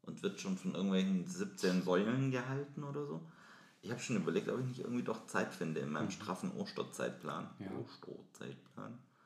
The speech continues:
Speaker 1: da mal hinzugehen. Das ist ja, wie du die, die Tunnel von Stuttgart einundzwanzig besichtigen kannst. Da auch
Speaker 2: Konntest.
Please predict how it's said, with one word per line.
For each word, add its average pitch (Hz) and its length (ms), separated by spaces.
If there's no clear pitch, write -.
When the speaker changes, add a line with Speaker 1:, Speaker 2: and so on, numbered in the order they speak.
Speaker 1:
da 82 100
mal 95 140
hinzugehen. 76 500
Das 90 180
ist 92 80
ja, 92 100
wie 110 80
du 135 120
die, 113 240
die 95 160
Tunnel 135 240
von 110 160
Stuttgart - 400
einundzwanzig 104 640
besichtigen 65 500
kannst. - 340
Da 57 80
auch - 100
Speaker 2:
Konntest. 113 480